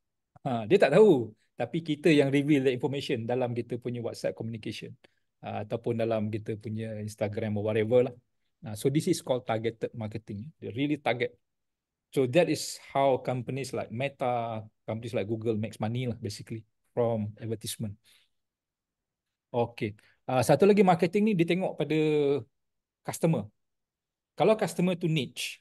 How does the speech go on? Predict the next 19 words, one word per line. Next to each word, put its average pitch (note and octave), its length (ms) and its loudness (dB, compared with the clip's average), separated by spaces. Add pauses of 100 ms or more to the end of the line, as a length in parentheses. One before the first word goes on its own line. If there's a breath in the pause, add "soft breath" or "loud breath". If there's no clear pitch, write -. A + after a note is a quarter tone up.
(140)
dia F3 240 6
tak, - 320 -2 (560)
dia E3+ 240 2
terus G3+ 320 4
akan F3 160 2
terus G3 160 4
pergi D3 320 0
dekat - 80 0
customer. - 320 -6 (960)
Ah, B2+ 320 4
contoh D3+ 320 4
dia, F3 480 4 (240)
um, B2 380 -2 (2250)
I C3+ 120 0
used F3 160 4
to C#3 80 4
drive, C3+ 480 2
uh, A#2 160 -2
Lexus, - 560 -4